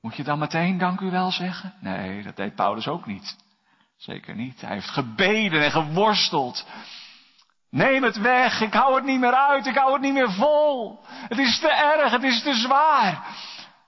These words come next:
Paulus was echt niet zo, zo stoïcijns dat hij meteen het antwoord wist. Zeg, "Ja, alles komt van God, het zal wel zo hebben moeten wezen."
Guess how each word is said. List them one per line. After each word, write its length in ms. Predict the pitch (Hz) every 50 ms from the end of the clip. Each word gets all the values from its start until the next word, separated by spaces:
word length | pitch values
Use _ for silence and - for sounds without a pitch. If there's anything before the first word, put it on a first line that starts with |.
| _ _ _ _ _ _ _ _ _
Paulus 340 | - - 90 98 101 101
was 180 | - 113 113 -
echt 200 | 90 117 - -
niet 200 | 156 160 165 -
zo, 280 | - - 185 170 175 156
zo 240 | - - 190 196
stoïcijns 800 | 156 - - 202 175 170 160 147 - - 196 175 170 170 160 -
dat 160 | - 170 147 -
hij 100 | 156 151
meteen 540 | 151 147 - 165 156 151 156 151 147 147
het 180 | 147 139 127 -
antwoord 420 | 160 151 151 151 135 139 139 -
wist. 220 | 135 143 139 120 -
Zeg, 120 | 131 113
"Ja, 100 | 120 139
alles 280 | 131 120 117 113 117 -
komt 180 | - 135 135
van 140 | - - 139
God, 240 | - - 165 160 -
het 100 | 123 107
zal 200 | - 117 117 117
wel 100 | 120 123
zo 180 | 117 127 127 135
hebben 200 | 139 131 143 143
moeten 240 | 156 156 - 170
wezen." 460 | 160 180 196 185 170 135 113 104 98